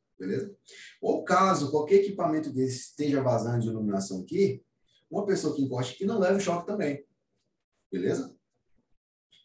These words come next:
A estrutura que a gente fez foi uma gaiola de Faraday, tá?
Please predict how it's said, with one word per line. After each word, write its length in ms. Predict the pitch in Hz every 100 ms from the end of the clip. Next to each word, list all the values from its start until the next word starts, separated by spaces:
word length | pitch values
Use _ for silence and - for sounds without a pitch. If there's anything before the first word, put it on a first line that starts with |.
| _ _ -
A 80 |
estrutura 440 | 127 156 156 190 196
que 60 |
a 40 | 165
gente 160 | 170
fez 600 | - 139 131 - - - _
foi 140 | 135
uma 140 | 131
gaiola 320 | 131 127 143 135
de 100 | -
Faraday, 460 | 156 - 196 127
tá? 260 | 123 -